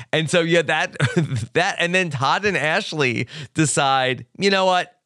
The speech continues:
Fine. We're not gonna go after the Express Pass." But now here comes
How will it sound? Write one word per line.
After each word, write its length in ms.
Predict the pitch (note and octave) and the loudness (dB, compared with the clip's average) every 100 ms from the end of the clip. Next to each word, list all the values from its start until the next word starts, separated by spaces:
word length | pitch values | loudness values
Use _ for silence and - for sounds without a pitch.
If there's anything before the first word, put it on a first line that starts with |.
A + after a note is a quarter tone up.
| - | -4
Fine. 520 | F3+ E3 C3+ A2 A2 - _ | 0 0 0 -4 -12 -16 _
We're 160 | C#3 E3 | 0 0
not 200 | F3 E3 | 2 0
gonna 120 | F3 D#3 | -2 0
go 100 | D#3+ | 0
after 180 | C#3+ | 0
the 140 | D3 C#3+ | 0 0
Express 280 | C3 C#3 C3+ | 0 -2 0
Pass." 260 | A#2 G2+ - - | -2 -2 -8 -6
But 120 | - E3+ | -2 0
now 160 | F#3+ | 0
here 240 | D#3 F#3+ A#3+ | 2 0 0
comes 580 | - F#3 F3 E3+ D3 | 0 0 0 -2 -6